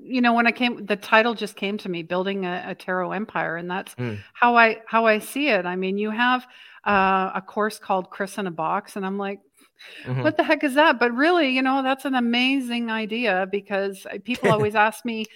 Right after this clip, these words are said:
Speaker 1: you know, "What's in your spiritual toolkit? How do you
Speaker 2: Right.
Speaker 1: heal? How do you develop your intuition?" La, la, la, la, la. So you just said, "Here you go."
Speaker 2: Yeah, exactly.
Speaker 1: Perfect.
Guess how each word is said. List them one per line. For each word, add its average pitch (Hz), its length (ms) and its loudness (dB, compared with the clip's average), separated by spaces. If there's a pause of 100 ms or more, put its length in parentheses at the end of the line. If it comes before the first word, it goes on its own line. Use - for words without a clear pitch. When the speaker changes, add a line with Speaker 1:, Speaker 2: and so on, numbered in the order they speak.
(220)
Speaker 1:
you 233 80 -2
know, 233 240 0
"What's 240 380 -4
in 254 140 0
your 240 240 -2
spiritual 233 460 -8
toolkit? 220 640 -6
How 226 160 2
do 254 80 -2
you 240 240 -4
Speaker 2:
Right. 240 200 4
Speaker 1:
heal? 185 300 -2
How 220 100 4
do 247 80 -2
you 240 280 -4 (580)
develop 226 420 0
your 220 100 0
intuition?" 208 540 -4
La, 196 140 2
la, 214 120 2
la, 208 160 0
la, 185 160 -2
la. 160 300 -10
So - 180 -10
you 196 200 -4
just 208 220 -6
said, 214 160 -4
"Here 285 180 -4
you 285 100 -4
go." 320 340 -4 (360)
Speaker 2:
Yeah, 131 220 0
exactly. 110 600 -4 (1700)
Speaker 1:
Perfect. 190 640 -6